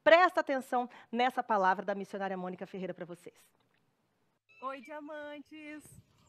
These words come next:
Speaker 2: Olha que lugar propício pra eu falar a respeito da parábola do, do joio e do trigo que Jesus comentou com os discípulos, que está lá em Mateus treze, vinte e quatro, que diz assim:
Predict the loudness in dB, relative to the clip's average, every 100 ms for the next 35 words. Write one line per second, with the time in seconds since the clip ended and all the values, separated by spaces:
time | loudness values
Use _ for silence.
0 | -8 0 2 2 -2 0 2 4 4 4
1 | 6 6 6 2 2 -2 -6 4 4 6
2 | 8 10 10 10 4 -2 -4 -4 -4 -2
3 | -2 0 4 10 10 10 4 0 -2 -16
4 | -20 -14 -4 0 0 -2 -4 -2 -2 4
5 | 8 8 6 -2 -6 -4 -2 -2 -4 -6
6 | -4 -4 -4 -8 -8 -12 -16 -20 -18 -2
7 | 0 2 -2 0 0 0 -2 -2 -2 -4
8 | -4 -6 -6 -10 -14 -14 -16 -18 -18 -2
9 | 0 0 4 6 6 4 2 -2 -2 -4
10 | -4 -8 -6 -2 -2 -2 -2 -4 -6 -2
11 | 2 2 0 -8 -8 -6 -6 -6 -6 -10
12 | -10